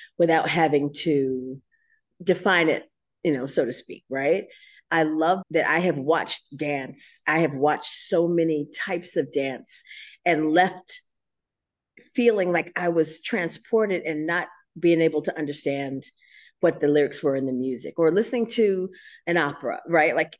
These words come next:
but the soprano is going in and you just weep because you don't, you, they've, they've punctured you.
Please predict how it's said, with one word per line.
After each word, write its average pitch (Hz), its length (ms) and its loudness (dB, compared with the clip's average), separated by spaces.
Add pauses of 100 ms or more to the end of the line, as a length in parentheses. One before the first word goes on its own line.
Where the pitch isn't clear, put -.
but 175 180 0
the 165 260 0
soprano 202 680 -2
is 151 180 0
going 165 360 -4 (180)
in 208 420 -2
and 175 160 -4
you 208 140 -4
just - 360 -8 (180)
weep 208 420 -4
because 170 340 0
you 196 80 0
don't, 175 300 2 (200)
you, 160 220 -8
they've, 160 340 2 (160)
they've 160 200 0
punctured 196 520 -2
you. 92 300 -10